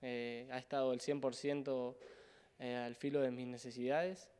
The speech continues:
y, bueno, esto se lo agradezco a toda esa gente que, que estuvo conmigo. A Ariel Basualdo, que, que fue mi guía durante todo este año, que estuvo detrás mío,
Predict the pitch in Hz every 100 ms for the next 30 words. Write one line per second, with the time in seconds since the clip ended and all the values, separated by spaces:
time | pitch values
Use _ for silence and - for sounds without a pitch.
0 | _ 127 123 120 120 117 113 113 131 135
1 | 139 151 135 123 123 131 - 131 120 123
2 | - 123 - 143 135 135 - 147 143 127
3 | 123 120 117 123 - 135 131 127 135 160
4 | 165 - - - - - - 127 131 143
5 | 139 - 147 156 139 127 123 120 117 120
6 | - _ _ _ 127 - 139 135 127 147
7 | 151 139 131 123 120 120 120 117 117 -
8 | 135 135 - 139 147 156 147 123 - 135
9 | 131 123 139 135 143 160